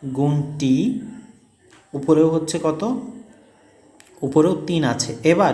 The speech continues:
টোটালটার উপরে যদি তুমি তিন হয়, উপরে টোটালটার উপরে যদি তিন হয়,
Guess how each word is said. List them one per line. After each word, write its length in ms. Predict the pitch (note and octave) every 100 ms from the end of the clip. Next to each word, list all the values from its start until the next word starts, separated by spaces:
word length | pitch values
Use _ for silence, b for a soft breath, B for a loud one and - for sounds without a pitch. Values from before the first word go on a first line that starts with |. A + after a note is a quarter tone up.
| C3+
টোটালটার 600 | E3 D#3+ F3+ F3+ - C#3+
উপরে 300 | B2+ B2+ A#2+
যদি 260 | A#2 A#2 A#2
তুমি 560 | A2+ B2+ C#3 D#3 G#3+ B B B B -
তিন 200 | - F3+
হয়, 320 | E3+ B2+ A#2+ C3 D3+
উপরে 300 | C#3 D#3+ D3+ D3+
টোটালটার 560 | D#3 F3+ F3+ F3 E3 C#3
উপরে 240 | C#3+ B2+
যদি 260 | C3 B2 A#2 -
তিন 180 | F3+ F3+
হয়, 340 | D3 B2 C3+